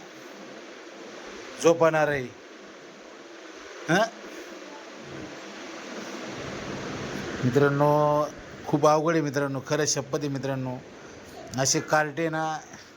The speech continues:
बघा हे कसं घर बनवलं, उशीचं घर बनवलं. येडा आहे का तू? येडा आहे? का बरं झोपत नाही?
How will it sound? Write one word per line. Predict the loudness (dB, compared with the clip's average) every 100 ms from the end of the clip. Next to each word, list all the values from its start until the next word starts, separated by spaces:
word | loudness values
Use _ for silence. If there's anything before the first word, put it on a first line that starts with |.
| -20 -20 -20 -20 -16 -16 -4
बघा | 0 4
हे | 4
कसं | 2 -2 -2 -2
घर | 0 0
बनवलं, | 0 -2 -2
उशीचं | -4 -4 -6 -6
घर | -4 -4 -4
बनवलं. | -6 -8 -10 -12 -16 -18 -18 -18 -18 -18 -18 -20 -20 -18 -18 -6 2
येडा | 6 6
आहे |
का | 4
तू? | 0 -4 -8 -12 -20 -18 -16 -16 -18 -20 -20 -20 -18 -4 4
येडा | 6
आहे? | 6 2 -8 -18 -20 -20 -20 -20 -20 -20 -18 -18 -18 -16 -14 -14 -12 -12 0 6
का | 6
बरं | 8
झोपत | 6 4 2 0
नाही? | -4